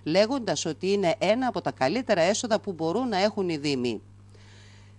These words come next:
Τη χρηματοδότηση της τοπικής αυτοδιοίκησης μέσω εντόκων γραμματείων του Ελληνικού Δημοσίου διάρκειας τριών ή έξι μηνών πρότεινε ο Αντιπρόεδρος της Ένωσης Περιφερειών,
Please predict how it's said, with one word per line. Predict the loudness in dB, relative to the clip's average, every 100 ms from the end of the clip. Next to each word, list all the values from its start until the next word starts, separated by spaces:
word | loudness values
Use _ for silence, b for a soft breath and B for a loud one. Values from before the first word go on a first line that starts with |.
| -10
Τη | -4
χρηματοδότηση | -2 2 2 2 0 0 0 -6
της | -4 -2
τοπικής | -2 -4 -4 -4
αυτοδιοίκησης | -2 -2 0 0 -2 -4 -4 -2
μέσω | 2 2 2
εντόκων | 0 2 0 0 -2
γραμματείων | -2 0 0 0 0 0 0
του |
Ελληνικού | 0 0 -2 0 -2
Δημοσίου | -2 -2 -2 -2 -2 0
διάρκειας | 2 2 2 -2 -4
τριών | -2 2 4 4
ή | 2
έξι | 2 2 0 -4
μηνών | -2 0 0 0
πρότεινε | 0 0 0 0
ο |
Αντιπρόεδρος | 0 -2 -2 2 2 2 -4
της | -6 -4
Ένωσης | -2 -2 -4 -6
Περιφερειών, | -4 -4 -4 -2 0 0